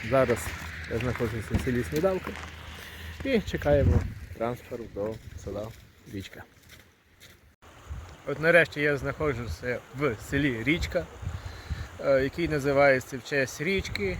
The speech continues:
яка протікає через село, а річка називається Річка. От такі цікаві топоніми і гідроніми. Але у цьому селі, який, до речі,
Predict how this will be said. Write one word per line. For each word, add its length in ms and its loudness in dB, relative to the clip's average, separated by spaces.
яка 200 2
протікає 640 4
через 180 -8
село, 500 0
а 100 4
річка 300 -4
називається 600 0
Річка. 380 -4
От 60 -10
такі 280 -10
цікаві 360 -6
топоніми 640 0
і 40 -2
гідроніми. 720 0
Але 420 4
у 80 -6
цьому 320 -2
селі, 280 2
який, 240 -4
до 120 4
речі, 540 6